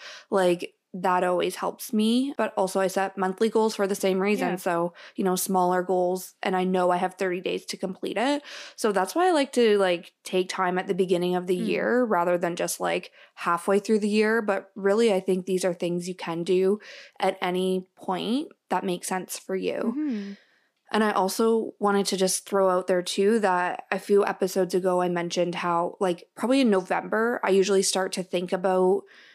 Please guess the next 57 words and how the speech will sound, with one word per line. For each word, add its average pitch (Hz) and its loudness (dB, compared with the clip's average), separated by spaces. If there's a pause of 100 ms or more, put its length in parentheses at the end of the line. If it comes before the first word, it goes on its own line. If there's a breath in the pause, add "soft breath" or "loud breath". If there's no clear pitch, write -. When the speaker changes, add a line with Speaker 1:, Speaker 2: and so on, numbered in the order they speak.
(120 loud breath)
Speaker 1:
my 190 2
yearly 180 4
reflection 185 0
and 175 0
I 175 -4
start 185 -4
to 185 -4
think 180 -2
about 180 0
what 180 2
I 180 2
want 180 0
out 185 0
of 180 -2
the 185 0
next 170 -4
year. 240 2 (240 loud breath)
So - 0
I've 185 2
already 220 2
spent, 190 -2
like, 180 0
a 190 2
lot 180 2
of 180 0
time 180 -2
thinking 196 -2
about 226 2
Speaker 2:
Right. - -6
Speaker 1:
mine. 240 0 (340)
And 185 0
that's 180 -4
why 190 2
we 185 2
can 185 -4
kinda 185 -4
have 180 -6
this 190 -2
episode 185 -4
today 226 4
for 247 0
me 190 4
to, 180 4
like, 170 -2 (240 loud breath)
you 240 0
know, 196 4
walk 185 -2
you 196 -2
through 190 2
what 202 0
I'm 294 2
thinking 208 2
and 175 0
you 190 -4
too, 262 -2
Speaker 2:
Yeah. 277 0
Speaker 1:
Tag. 180 -2